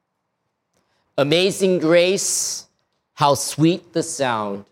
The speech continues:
that saved a wretch like me. I once was lost,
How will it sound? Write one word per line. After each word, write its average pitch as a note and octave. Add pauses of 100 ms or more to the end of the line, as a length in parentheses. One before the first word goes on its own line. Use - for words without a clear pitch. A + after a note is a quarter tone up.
(840)
that C#3+
saved F3
a C#3
wretch B2+ (560)
like A#2+
me. F#2 (1160)
I C3
once E3
was D#3+
lost, D3